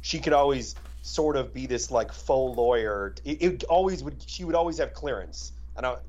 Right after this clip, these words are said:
because it's, she's like, "Oh, it never expires." And I was like, "All right." But I see Allison's point too. Like,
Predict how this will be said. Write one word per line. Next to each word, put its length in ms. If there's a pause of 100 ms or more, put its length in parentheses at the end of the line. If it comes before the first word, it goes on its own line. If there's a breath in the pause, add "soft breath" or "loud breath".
(160)
because 300
it's, 140
she's 160
like, 120
"Oh, 100
it 100
never 220
expires." 680
And 80
I 20
was 100
like, 180
"All 80
right." 80 (180 loud breath)
But 100
I 140
see 300
Allison's 400
point 220
too. 240
Like, 220